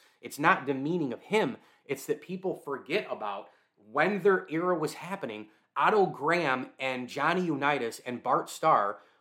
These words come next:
were more dominating, more decorated, and more successful than Aaron Rodgers. That's just the flat-out fact.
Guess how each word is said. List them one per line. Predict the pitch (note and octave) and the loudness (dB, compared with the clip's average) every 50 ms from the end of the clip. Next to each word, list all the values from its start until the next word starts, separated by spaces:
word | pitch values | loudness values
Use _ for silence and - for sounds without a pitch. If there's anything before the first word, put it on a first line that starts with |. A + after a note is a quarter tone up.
| _ | _
were | - B2 C#3 D#3 D#3 C#3 | -4 2 4 4 6 4
more | B2+ B2 B2 B2+ C3 C#3+ D#3 F3+ F#3 F3 | 4 0 -2 0 2 4 6 6 4 4
dominating, | - - D#3 D#3 D#3+ D#3+ D3+ C3 A#2+ A2+ A2+ A#2 A#2 A#2 B2 - | 2 2 2 4 4 4 2 0 -2 -2 -2 -4 -6 -6 -8 -10
more | A#2+ A2+ A#2 C3+ E3+ F#3+ | -10 -4 0 2 2 2
decorated, | E3+ D3 - - C#3 C#3 - - C3+ C3 B2 A#2 A#2+ A#2 A#2+ - | 0 0 -2 -2 -2 -2 -2 -2 -2 -2 -2 -2 -4 -4 -4 -6
and | B2 A#2+ | -6 -4
more | A#2+ C#3 D#3 F3 | -2 -2 -2 -2
successful | E3+ - - F#3+ - - - G3 F#3 - - - C3 A#2 A2+ A2 | -2 -4 -6 -6 -6 -4 -4 -4 -4 -4 -4 -2 0 0 0 0
than | A#2 C3 B2+ B2+ | -2 -4 -4 -4
Aaron | - C3+ C3+ C#3 C3+ B2 | -4 -2 -2 -2 -2 0
Rodgers. | B2 C#3+ F#3 G3 - - - - - - | 2 2 2 2 0 -4 -12 -18 -12 -4
That's | C#3+ D#3+ F3+ - | -2 -2 -2 -2
just | - - A3 - - | -4 -4 -4 -4 -6
the | - - | -8 -12
flat-out | - - D#3+ D#3+ D#3 D3 B2+ - - - | -10 -8 -6 -4 -2 -2 -4 -6 -6 -6
fact. | G3+ F3 B2 - - | -6 -6 -6 -8 -10